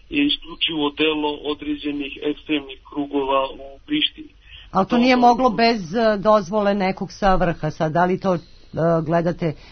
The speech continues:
Speaker 2: tražite krivce i odgovornog u predsjedništvu ili u vladi, ili su, je koordinacija?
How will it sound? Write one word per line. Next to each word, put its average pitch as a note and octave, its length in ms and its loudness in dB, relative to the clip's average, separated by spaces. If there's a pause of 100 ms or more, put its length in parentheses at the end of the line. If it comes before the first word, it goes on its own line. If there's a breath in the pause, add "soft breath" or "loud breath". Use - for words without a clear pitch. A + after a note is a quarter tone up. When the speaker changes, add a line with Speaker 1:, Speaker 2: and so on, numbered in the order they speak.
(160 loud breath)
Speaker 2:
tražite E3+ 480 0
krivce F#3+ 440 -2
i D#3+ 60 0
odgovornog D#3 600 -2
u C#3+ 140 -6
predsjedništvu A3+ 800 -2
ili G#3 420 0 (320 loud breath)
u F3 120 -2
vladi, G3 600 4
ili A3 240 -2
su, F#3+ 440 -2
je F#3 240 -2
koordinacija? E3 920 0